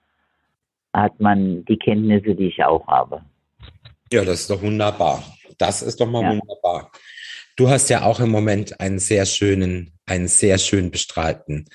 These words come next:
Speaker 2: ähm, Jupiter, muss ich sagen. Ich habe jetzt sogar mal deine Daten aufgemacht, weil natürlich werfe ich auch noch einen Blick kurz in deine Sterne hinein.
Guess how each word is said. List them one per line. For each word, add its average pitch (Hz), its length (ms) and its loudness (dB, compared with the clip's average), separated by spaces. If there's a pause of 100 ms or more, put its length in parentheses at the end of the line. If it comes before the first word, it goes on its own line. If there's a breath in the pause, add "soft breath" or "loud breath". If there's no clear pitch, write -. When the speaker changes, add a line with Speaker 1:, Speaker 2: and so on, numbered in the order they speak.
(500 loud breath)
Speaker 2:
ähm, 90 600 0
Jupiter, 127 880 0 (300)
muss 123 240 -2
ich 123 120 -8
sagen. 120 400 4
Ich 135 100 -2
habe 104 140 0
jetzt 87 100 -2
sogar 85 160 -2
mal 80 120 -4
deine 73 380 -2
Daten 107 360 -2
aufgemacht, 135 560 0
weil 95 200 2
natürlich 101 640 -4
werfe 87 320 -2
ich 92 160 -14
auch 92 100 -2
noch 82 180 -10
einen 87 180 -8
Blick - 320 -8
kurz 156 460 2
in 104 300 -4
deine 87 380 2
Sterne 123 480 2
hinein. 127 600 2